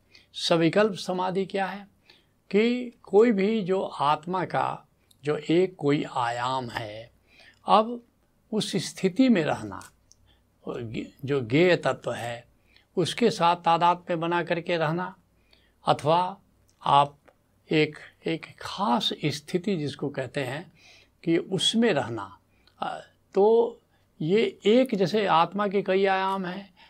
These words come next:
उस आयाम में से एक को आपने चुन लिया और उसके साथ आप लीन हो रहे हैं। तो ये एक तरह से कह सकते हैं समग्र जागरूकता है और ये समाधि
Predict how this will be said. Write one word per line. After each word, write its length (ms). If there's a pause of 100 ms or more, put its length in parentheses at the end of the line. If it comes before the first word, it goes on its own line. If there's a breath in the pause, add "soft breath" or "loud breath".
(180 soft breath)
उस 220
आयाम 300
में 80
से 140
एक 220
को 100
आपने 320
चुन 320
लिया 240
और 180
उसके 440
साथ 300
आप 260
लीन 340
हो 280
रहे 160
हैं। 240 (640 loud breath)
तो 140
ये 640 (580)
एक 180
तरह 160
से 160
कह 140
सकते 320
हैं 80
समग्र 540
जागरूकता 760
है 320 (480 loud breath)
और 440 (200)
ये 480 (160)
समाधि 800